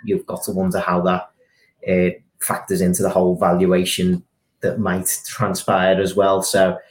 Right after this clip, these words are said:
it ju-, it doesn't seem to me like it would be any sort of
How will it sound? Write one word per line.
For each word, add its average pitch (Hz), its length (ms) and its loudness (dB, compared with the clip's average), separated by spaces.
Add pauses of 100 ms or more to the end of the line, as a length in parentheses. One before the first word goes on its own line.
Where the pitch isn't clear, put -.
(160)
it - 140 -10
ju-, 127 160 4
it 120 140 2
doesn't 120 240 2
seem 113 200 4
to 117 100 2
me 104 120 4
like 98 260 -2
it 110 120 -2
would - 100 -6
be 101 120 2
any 95 160 0
sort 95 320 -2
of 95 200 -6